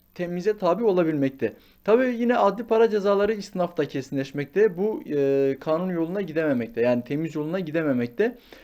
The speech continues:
Bunları belirttikten sonra önceki videomuzda, istinaf kanun yolunu ele aldığımız videomuzda orada şeyi belirtmiştik.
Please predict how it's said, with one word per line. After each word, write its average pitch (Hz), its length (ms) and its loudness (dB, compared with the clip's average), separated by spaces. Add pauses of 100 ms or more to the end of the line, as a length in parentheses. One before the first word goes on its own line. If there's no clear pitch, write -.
(220)
Bunları 262 300 6
belirttikten 269 600 2
sonra 233 380 0
önceki 233 400 0
videomuzda, 208 580 0
istinaf 202 460 -4
kanun 190 220 -2
yolunu 185 240 -2
ele 190 140 2
aldığımız 180 440 0
videomuzda 151 640 -2 (280)
orada 247 300 6
şeyi 214 320 -2
belirtmiştik. 147 640 -2